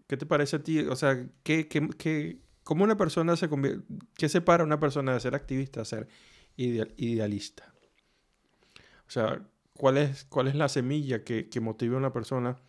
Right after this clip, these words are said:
da-, a ir a, a estos procesos de ayudar a la gente allá o tomárselo personal la, la, las batallas, eh, ecológicas o las batallas a, en, en, en,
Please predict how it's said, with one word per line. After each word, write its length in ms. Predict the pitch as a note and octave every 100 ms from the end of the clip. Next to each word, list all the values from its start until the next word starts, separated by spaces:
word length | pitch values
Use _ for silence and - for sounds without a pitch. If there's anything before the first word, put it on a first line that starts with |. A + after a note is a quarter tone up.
| _ _ _ _ -
da-, 260 | - - -
a 160 | G#2+
ir 160 | A2 -
a, 140 | -
a 40 | A#2+
estos 220 | - B2
procesos 540 | - G#2+ A#2 G#2 A#2+ B2+
de 200 | A2 -
ayudar 380 | A#2+ A2 G#2+ A2
a 40 |
la 80 | A#2+
gente 240 | A#2 A2 A#2
allá 360 | A#2 C#3 C3 - - - - -
o 560 | B2 A#2+ A#2 C3+ - - _ _ -
tomárselo 480 | C3 B2 A2+ C#3 B2+
personal 460 | B2 A2+ A#2 A2+ A#2
la, 300 | B2 A2+ A#2
la, 160 | A2+
las 220 | B2+ A#2+ A2+
batallas, 920 | A2 A2 A2 A#2+ A#2+ - - - -
eh, 600 | - - - - - -
ecológicas 840 | C3 - A2+ A2+ A#2+ - A#2 - - - - - _
o 120 | - A#2
las 100 | A#2
batallas 420 | A2 A2 A2+ B2
a, 140 | A2+
en, 280 | A2+ B2+ A#2 -
en, 240 | - A2+ -
en, 320 | - - -